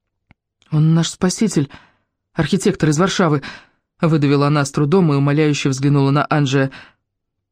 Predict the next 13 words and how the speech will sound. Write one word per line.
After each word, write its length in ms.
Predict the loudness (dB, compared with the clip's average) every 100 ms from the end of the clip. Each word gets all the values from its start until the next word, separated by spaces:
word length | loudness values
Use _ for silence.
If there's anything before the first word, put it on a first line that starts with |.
| _
«Ты 140 | -6 -4
ведь 200 | -2 -2
останешься 720 | -4 -2 0 2 2 0 -2
на 160 | -2 -2
чай, 360 | -4 -8 -8 -6
да?» 360 | -2 0 -2 -4 _ _ _ _ _ _ _ _ _
«Посмотрим», 840 | -6 -6 -4 -2 0 0 -2 -2 -8 _ _ _
ответил 480 | -8 -4 -4 -2 0
он 200 | 0 -2 -6 _
коротко. 460 | -6 -6 -8 -16 -20 _ _ _ _ _ _ _ _ _ _ _ _ _ -20 -20 -20 -20 _ _ _ _ _ _ _ _ _
«Что 240 | -4 -2
ж, 280 | -2 -4 -14 -20 _ _ _
я 400 | 0 0 0 -2